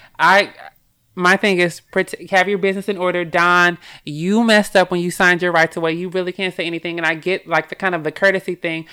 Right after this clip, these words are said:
But if every time, you know, we get together, then all of a sudden you're talking about me and what I didn't do, I don't wanna hear that. So I wouldn't wanna interact with you. That's me.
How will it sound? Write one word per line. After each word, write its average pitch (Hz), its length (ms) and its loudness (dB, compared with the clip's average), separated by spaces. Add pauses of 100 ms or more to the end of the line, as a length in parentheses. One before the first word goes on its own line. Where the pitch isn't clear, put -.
(200)
But 196 160 0
if 190 100 -4 (100)
every 233 480 4
time, 208 560 2
you 190 120 -6
know, 196 140 -2
we 190 100 -4
get 196 180 -4
together, 185 300 -2
then 180 200 -6
all 180 100 0
of 180 100 -4
a 180 40 -6
sudden 190 200 -8
you're 175 120 -6
talking 190 280 0
about 175 280 2
me 175 160 -4
and 175 80 -8
what 165 120 -2
I 160 160 4
didn't 170 220 -4
do, 196 240 -2 (840)
I 330 80 4
don't 453 320 2
wanna 359 220 2
hear 392 340 0
that. 240 200 -2
So 240 100 -2
I 208 220 2
wouldn't 277 280 -2
wanna 202 180 -4
interact 214 320 -2
with 202 120 -8
you. 185 100 -8
That's 196 260 0
me. 170 560 -6